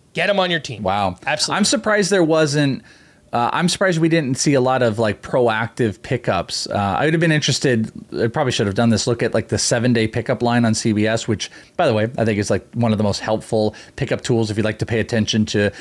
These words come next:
Speaker 2: you know, the movement around leagues, you know, 'cause everybody else is behind on C B S as far as, usually the percentages are higher. But I'm surprised there wasn't a lot of, uh,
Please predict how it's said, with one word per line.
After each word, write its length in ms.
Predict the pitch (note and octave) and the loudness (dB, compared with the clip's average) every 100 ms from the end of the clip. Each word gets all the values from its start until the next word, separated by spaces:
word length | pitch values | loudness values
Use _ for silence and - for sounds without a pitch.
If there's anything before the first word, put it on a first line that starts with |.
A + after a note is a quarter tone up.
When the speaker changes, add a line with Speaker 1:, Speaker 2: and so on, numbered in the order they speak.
| - | -8
Speaker 2:
you 80 | - | -2
know, 80 | A2+ | 0
the 80 | A2 | 2
movement 520 | A2+ A#2 A#2+ A2 F#2 | 2 2 2 0 0
around 280 | G#2+ G2+ G2+ | 0 0 0
leagues, 340 | A#2+ A2+ G2 - - - - | 0 0 -4 -12 -20 -20 -8
you 140 | C3+ | -2
know, 80 | A#2+ | -2
'cause 160 | A#2+ C3+ | 0 -2
everybody 440 | D3+ D#3 C#3 A#2+ | 0 0 0 2
else 200 | B2 A#2 | 0 0
is 80 | G#2+ | -2
behind 440 | G#2 F#2+ A2 A2 | -2 -2 0 0
on 140 | G2+ G2 | 0 0
C 140 | - | 0
B 120 | G2+ | 0
S 200 | G2 G2 | 0 0
as 100 | G#2 | -4
far 140 | - G2+ | -2 -2
as, 80 | G2+ | 0
usually 240 | A#2 A2+ | 0 0
the 80 | G2 | -2
percentages 580 | G#2+ - A2 G2+ G2+ F#2+ | -2 0 0 -2 -4 -4
are 80 | |
higher. 420 | F#2 G#2+ G#2 G2 F#2+ - - - - | -4 -4 -2 -2 -4 -10 -20 -20 -16
But 200 | A2+ D#3 | -4 -2
I'm 120 | D3+ | -2
surprised 400 | F3 G3+ F#3 F3 | -2 -2 0 0
there 80 | D#3 | 2
wasn't 300 | C#3+ C#3 C3+ | 2 2 2
a 20 | |
lot 120 | B2+ A#2 | 2 0
of, 80 | - - _ A#2+ | -4 -16 _ 0
uh, 440 | A2 G2+ G2+ G2 | 2 2 0 0